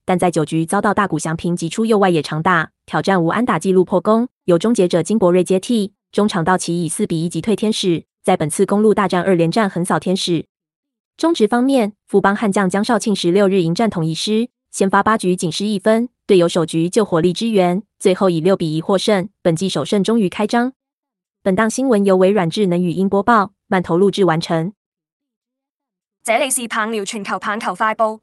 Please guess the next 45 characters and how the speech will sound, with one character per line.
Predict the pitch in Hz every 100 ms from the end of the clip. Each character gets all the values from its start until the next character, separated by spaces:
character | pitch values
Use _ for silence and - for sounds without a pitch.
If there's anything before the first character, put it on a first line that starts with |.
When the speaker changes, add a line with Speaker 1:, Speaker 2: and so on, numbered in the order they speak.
| _ _
Speaker 2:
今 | - 330
天 | 349 339
是 | 254
二 | 214 220
零 | 202
二 | 190 208
二 | 208
年 | 202 185
六 | 185
月 | 226
十 | 202 220
六 | 202
日。 | 220 202 _ _
美 | 233 214
职 | 220
方 | - 294
面， | 294 226 214 _ _
太 | - 285
空 | 311 349
人 | 190
在 | 208
客 | 214 240
场 | - 185
以 | 185 202
九 | 202
比 | 233
二 | 214
击 | 269
退 | 285 285 247
游 | 226 175
击 | 269
兵， | - 269 277 _ _
其 | - 208
中 | 294 339
本 | 233 254
场 | 277 185
更 | 240 247
出 | 339
现 | 262 220
两 | 196
次 | 220 262
罕 | 233 220
见 | 262 247
状 | 226 208
况。 | 220 220